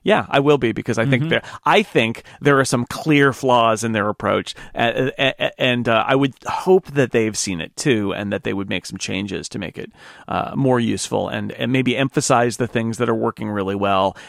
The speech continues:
Speaker 1: and de-emphasize some of the stuff that is not so great.
Speaker 2: This week's episode is brought to you by Pingdom. You should start monitoring your websites and servers today, and you can do this by going to pingdom dot com.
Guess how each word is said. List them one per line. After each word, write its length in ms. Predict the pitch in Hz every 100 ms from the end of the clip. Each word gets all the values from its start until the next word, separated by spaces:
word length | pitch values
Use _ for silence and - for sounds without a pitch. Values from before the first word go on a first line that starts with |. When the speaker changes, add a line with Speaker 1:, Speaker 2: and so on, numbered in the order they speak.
| -
Speaker 1:
and 140 | 110
de-emphasize 560 | 107 101 95 - 101 95
some 120 | 101
of 60 | 101
the 60 |
stuff 340 | 101 - 87 -
that 160 | -
is 100 | 98
not 300 | - - - _ _ _ _
so 120 | -
great. 260 | - - - _ _ _ _ _ _ _ _ _ _ - - _ _ -
Speaker 2:
This 160 | 185 208
week's 200 | 175 196
episode 460 | 190 175 185 175
is 200 | - 156
brought 280 | - 180 190
to 120 | -
you 400 | 165 147 147 143 -
by 460 | 127 123 123 120 120
Pingdom. 480 | - 120 110 104 98
You 140 | 107
should 240 | 131 175 -
start 360 | - 165 156
monitoring 580 | 147 147 147 139 - 135
your 360 | 123 127 147 160
websites 560 | 165 160 - 151 -
and 100 | 135
servers 460 | 123 147 139 131 123
today, 720 | - 120 127 139 113 110 139 _ _ -
and 120 | 110
you 80 | 107
can 140 | - 107
do 180 | 123
this 200 | 120 110
by 160 | - 113
going 200 | 110 110
to 80 | 120
pingdom 440 | 127 127 123 104
dot 220 | 101 113 -
com. 340 | 127 107